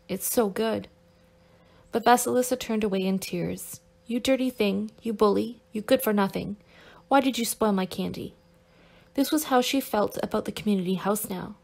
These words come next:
She was sick of it. True, the management was still in her hands, but her heart wasn't in it. If only she could get away.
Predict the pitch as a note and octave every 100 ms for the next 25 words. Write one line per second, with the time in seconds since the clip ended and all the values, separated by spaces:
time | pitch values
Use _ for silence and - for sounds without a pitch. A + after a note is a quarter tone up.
0 | _ - - A3+ G#3+ - B3 B3 - -
1 | - _ - - _ - - - B3 A#3+
2 | A#3+ A3+ G#3 G#3 - G#3+ F#3+ - - G#3
3 | G3+ G#3+ G3+ F#3+ F3+ F#3+ - - - -
4 | - - _ G3+ F#3+ - G3+ - G3+ F#3+
5 | F#3 F3+ F3 - - - - _ - _
6 | G#3+ - B3 B3 - - A#3 A3+ G#3 G3
7 | G3+ -